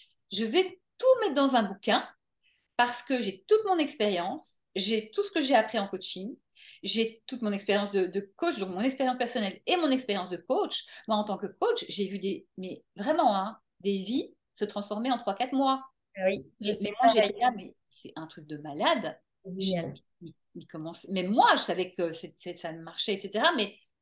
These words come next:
Speaker 1: j'ai fait, euh, c'est un truc de, le coaching, c'est un des plus beaux métiers du monde, hein, franchement, quand on arrive à faire ça. Enfin, c'est la, la personne qui fait ça, mais quand on accompagne, euh, waouh ! Et du coup, voilà, je me suis dit, ok, je vais tout mettre dans un livre avec aussi beaucoup d'exercices,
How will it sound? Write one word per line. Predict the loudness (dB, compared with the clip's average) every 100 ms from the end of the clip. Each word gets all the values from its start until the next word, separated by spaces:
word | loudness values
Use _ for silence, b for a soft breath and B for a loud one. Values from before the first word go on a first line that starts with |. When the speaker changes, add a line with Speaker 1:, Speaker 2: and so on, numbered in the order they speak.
| _
Speaker 1:
j'ai | -20
fait, | -12 -6 -6
euh, | -6 -10
c'est | -12 -10
un | -10
truc | -12 -10
de, | -10
le | -8
coaching, | -8 -6 -6 -4
c'est |
un | -4
des | -4 -10
plus | -6
beaux | -2
métiers | -2 -2 -8
du | -4 -2
monde, | 2 4
hein, | 4
franchement, | 2 -4 -10
quand | -12 -14 -10
on |
arrive | -8 -6
à | -6
faire | -6 0
ça. | 0 0 B B
Enfin, | -10 -10
c'est | -10
la, | -10 -8
la | -6 -6
personne | -2 0 0
qui | 0
fait | -4 -4
ça, | -2 -4
mais | -4
quand | -10 -8
on | 0
accompagne, | 2 2 0 4 4 4 0
euh, | -2 -8 b b b _ _ 0
waouh ! | 8 10 10 6 4
Et | 2
du | 2 2
coup, | 6
voilà, | 8 8
je | 4
me |
suis | -2 0
dit, | 0
ok, | 0 -4
je | -4
vais | -2
tout | 2 4
mettre | 4
dans | 4 4
un | 4
livre | 4 4 4 2
avec | 2 0
aussi | -4 -4 -4
beaucoup | -2 -2
d'exercices, | -2 0 -2 -4 -8 -10 -12